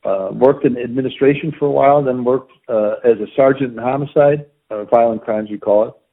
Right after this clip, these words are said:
and then, um, became a lieutenant, back out on the street for a while, and then, uh, became a, uh, a boss, uh, and, uh, ended up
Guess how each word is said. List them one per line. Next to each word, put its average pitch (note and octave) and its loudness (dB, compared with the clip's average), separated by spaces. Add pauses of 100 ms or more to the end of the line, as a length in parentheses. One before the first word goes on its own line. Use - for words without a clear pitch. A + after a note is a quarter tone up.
(420)
and A2+ -2
then, A#2 4
um, G#2+ -2 (640)
became A#2+ 0
a - 4
lieutenant, C3 0
back A#2 0
out A#2 4
on A2+ -2
the G#2+ -12
street D3 -4
for D#3 -4
a C#3+ 0
while, C#3+ -2
and A#2 -8
then, A#2+ -4 (180)
uh, A2 -8 (680)
became A#2+ 0
a, G#2 0
uh, G2 -8 (360)
a G#2 0
boss, B2 4 (320)
uh, G#2 -8
and, G#2+ -4
uh, G2+ 2 (320)
ended A#2+ 2
up A#2 4